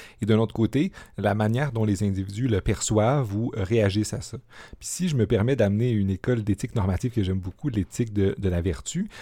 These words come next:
en fait, ça sous-entend quand même que des individus... Euh,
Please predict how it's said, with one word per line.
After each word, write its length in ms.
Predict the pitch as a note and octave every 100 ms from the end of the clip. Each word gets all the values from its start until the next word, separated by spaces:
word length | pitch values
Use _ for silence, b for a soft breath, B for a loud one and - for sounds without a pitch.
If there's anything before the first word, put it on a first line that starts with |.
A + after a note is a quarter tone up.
| B
en 40 | -
fait, 100 | E3+
ça 120 | -
sous-entend 460 | - A#2 A2+ C3+ G3
quand 160 | A#2
même 140 | C3+ E3+
que 100 | A2
des 200 | G2+ G2+
individus... 600 | F#2+ F#2 F#2 F#2+ C#3 - B B -
Euh, 260 | F#2+ F#2